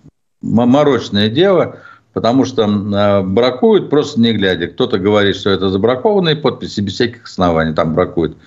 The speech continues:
Что без всяких оснований, и доказать обратное сложно. Ну вот, к сожалению, м, боюсь, что как бы так ни случилось и с Борисом Надеждиным.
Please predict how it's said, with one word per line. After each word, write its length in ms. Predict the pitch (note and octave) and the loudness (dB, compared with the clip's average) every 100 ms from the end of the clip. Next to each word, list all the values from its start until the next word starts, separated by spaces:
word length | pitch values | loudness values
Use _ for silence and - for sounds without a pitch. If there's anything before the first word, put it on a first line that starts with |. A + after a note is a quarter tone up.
| _ _ _ _ _ _ | _ _ _ _ _ _
Что 200 | - - | -16 -10
без 120 | F2+ | -6
всяких 380 | F2+ G#2+ - - | -2 -2 -4 -14
оснований, 520 | - A#2 C3+ F#3+ C3+ | -6 0 2 2 2
и 40 | G2 | 0
доказать 500 | G2 A#2+ A2 B2 G#2+ | -2 -2 0 0 0
обратное 500 | G2+ B2+ D3 G2+ F2 | 0 0 -2 -2 -4
сложно. 540 | - E2+ D#2 D2+ D2+ _ _ _ _ _ _ _ | -4 -6 -6 -8 -14 _ _ _ _ _ _ _
Ну 200 | G#2 C3+ | -4 0
вот, 340 | C3 B2 - - | 2 0 -4 -10
к 60 | |
сожалению, 680 | - G2+ A2+ C#3+ B2+ G#2+ F2+ | -4 0 2 2 2 0 0
м, 220 | F#2 F#2+ | 0 0
боюсь, 320 | F2 G#2+ A#2+ | 0 2 0
что 160 | - F#2 | -2 -4
как 220 | A2 F#2+ | -2 -2
бы 80 | - | -2
так 240 | G2 F2+ | -4 -4
ни 60 | F2+ | -6
случилось 560 | - F2 - F2+ E2 E2+ | -4 -6 -2 -2 -2 -6
и 20 | |
с 40 | |
Борисом 420 | D#2+ E2 D#2 D#2 | -2 -2 -4 -4
Надеждиным. 600 | D#2+ D2 D2 C2+ D2 D2 | -4 -4 -8 -10 -10 -10